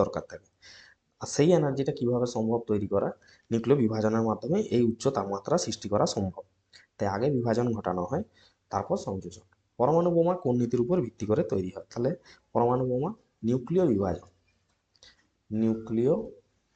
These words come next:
বিভাজন। তড়িৎ ঋণাত্মকতা কি না? সমযোজী বন্ধনে আবদ্ধ ইলেকট্রন জোড়কে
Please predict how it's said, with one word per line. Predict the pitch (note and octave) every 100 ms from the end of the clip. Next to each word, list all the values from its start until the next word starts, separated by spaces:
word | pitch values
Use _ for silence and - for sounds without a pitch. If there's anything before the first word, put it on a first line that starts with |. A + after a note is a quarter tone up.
| _ _ _ _ _ _ _ _ _ - _ _ _ _ _ _ -
বিভাজন। | G2 F#2 F#2 F2 - - - - _ _ _ _ _ _ _ _ _ _ _ _ _ _ _ _ _
তড়িৎ | C#3+ E3
ঋণাত্মকতা | E3 D#3 D#3 D#3 D#3 D#3
কি | C#3+
না? | C3
সমযোজী | B2+ B2 B2 C3+ C3+
বন্ধনে | C3 C3+ A2+
আবদ্ধ | G2 G#2+ C3+ C#3
ইলেকট্রন | A2 C3+ - D3+ C#3+
জোড়কে | B2 A2+ B2